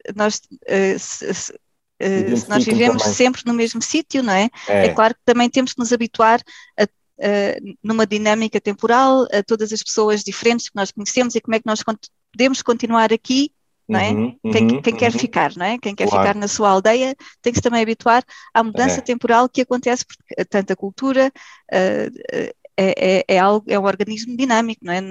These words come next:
Speaker 1: A nossa cultura também
Speaker 2: Exatamente.
Speaker 1: evolui com o tempo.
Speaker 2: Claro,
Speaker 1: Eh,
Speaker 2: claro.
Speaker 1: eh, quando nós temos mais esta pre-, predisposição para conhecer o-, outros mundos, outras culturas, é preciso também ter este espírito aberto,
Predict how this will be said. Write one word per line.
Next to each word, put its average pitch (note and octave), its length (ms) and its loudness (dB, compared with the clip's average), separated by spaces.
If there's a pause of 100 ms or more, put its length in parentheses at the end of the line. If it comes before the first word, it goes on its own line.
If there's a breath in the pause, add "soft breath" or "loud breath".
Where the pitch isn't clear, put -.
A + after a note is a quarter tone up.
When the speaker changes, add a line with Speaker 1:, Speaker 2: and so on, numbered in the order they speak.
(340)
Speaker 1:
A - 40 -10
nossa F3+ 260 -6
cultura G#3+ 340 -6
também G#3+ 280 -2
Speaker 2:
Exatamente. - 0 -
Speaker 1:
evolui A3+ 340 0
com - 140 -2
o C4 60 -2
tempo. A3 320 -2 (420 loud breath)
Speaker 2:
Claro, F#3+ 300 2
Speaker 1:
Eh, G3 140 -2
Speaker 2:
claro. F#3+ 380 -8
Speaker 1:
eh, G3+ 240 0 (540)
quando A#3+ 140 2
nós B3+ 140 0
temos B3+ 200 -2
mais A#3 200 0
esta - 180 -4
pre-, - 140 -18 (280)
predisposição A3+ 800 -4
para F#3+ 340 0
conhecer G3+ 460 -2
o-, F3+ 120 -4 (120)
outros - 320 -6
mundos, A#3 320 -2
outras G3 260 -6
culturas, B3 640 -4 (340 loud breath)
é A3+ 100 2
preciso - 280 -6
também A3 220 -2
ter A3 200 0
este G#3+ 220 -4
espírito A3 400 -8
aberto, A#3 460 -2